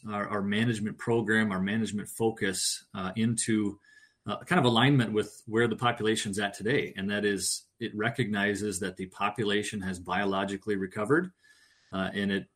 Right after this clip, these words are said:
it outlines, you know, the management program for a recovered species. Uh, this includes, you know, things like our, our conflict program, uh, potential wolf hunting seasons,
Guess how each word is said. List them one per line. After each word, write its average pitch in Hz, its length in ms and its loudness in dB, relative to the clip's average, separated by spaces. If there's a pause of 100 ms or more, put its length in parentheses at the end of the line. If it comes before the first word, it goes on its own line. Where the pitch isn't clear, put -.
it 101 200 -4
outlines, 104 760 0
you 113 80 -4
know, 98 120 -2
the 95 60 -2
management 101 500 0
program 98 460 0
for 101 520 -2 (200)
a 98 180 -4
recovered 101 440 -2
species. - 560 0 (280)
Uh, 95 160 -2
this 101 220 2
includes, 104 640 0 (540)
you 104 80 -2
know, 90 120 -2
things 107 300 2
like 101 200 0
our, 101 220 2
our 104 80 -2
conflict 113 540 0
program, 110 800 4 (240)
uh, 95 140 -4
potential 107 600 -2
wolf 107 240 2
hunting 117 400 -2
seasons, 110 680 0